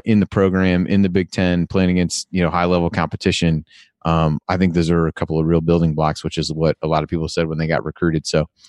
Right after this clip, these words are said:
uh, a positive thing for him. I think the activity level is gonna be good. Might get himself in foul trouble sometimes doing that, but,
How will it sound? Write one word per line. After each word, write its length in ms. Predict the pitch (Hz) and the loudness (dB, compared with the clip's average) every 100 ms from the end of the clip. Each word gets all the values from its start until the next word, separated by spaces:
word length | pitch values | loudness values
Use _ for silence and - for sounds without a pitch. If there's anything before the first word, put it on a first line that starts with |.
| - _ | -20 _
uh, 200 | 85 82 | -2 0
a 60 | - | 0
positive 360 | - 113 110 95 | 0 2 0 0
thing 160 | 110 | -2
for 120 | 90 | 0
him. 220 | 92 101 92 | 0 2 2
I 60 | |
think 180 | 82 95 | 0 -2
the 80 | 85 | -2
activity 320 | 82 107 101 | 0 0 2
level 220 | 98 95 | 2 2
is 100 | 92 | 2
gonna 160 | 95 95 | 2 2
be 140 | 90 | 2
good. 280 | 92 98 90 | 4 2 2
Might 200 | 92 90 | 0 0
get 80 | 98 | 0
himself 340 | 90 98 87 | 0 -2 -4
in 60 | 82 | -2
foul 180 | 95 90 | -2 0
trouble 280 | - 95 | 0 -2
sometimes 420 | 92 95 98 90 80 | -2 -2 0 0 2
doing 220 | 95 92 | 2 4
that, 200 | 92 87 | 2 0
but, 180 | 90 82 | 0 -2